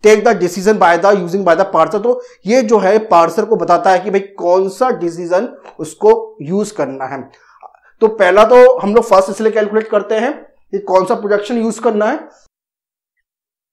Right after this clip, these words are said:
फॉलो हम लोग इसको यूज़ करते हैं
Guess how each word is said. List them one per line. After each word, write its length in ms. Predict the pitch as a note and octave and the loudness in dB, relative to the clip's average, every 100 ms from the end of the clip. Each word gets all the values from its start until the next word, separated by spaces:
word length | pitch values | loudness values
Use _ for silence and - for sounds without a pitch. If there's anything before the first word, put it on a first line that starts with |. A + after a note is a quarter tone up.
| _ _ _ _ _ _ _ _ _ _ _ _ _ _ _ _ _ _ _ _ _ | _ _ _ _ _ _ _ _ _ _ _ _ _ _ _ _ _ _ _ _ _
फॉलो 280 | G3+ G3+ C4 | 4 6 4
हम 160 | B3+ B3 | 2 0
लोग 120 | A3 | -2
इसको 180 | - A#3 | -4 -2
यूज़ 240 | A3+ G#3 | -2 -2
करते 300 | G3+ F#3 F#3 | -4 -4 -4
हैं 320 | G3 D4+ - | -6 -8 -12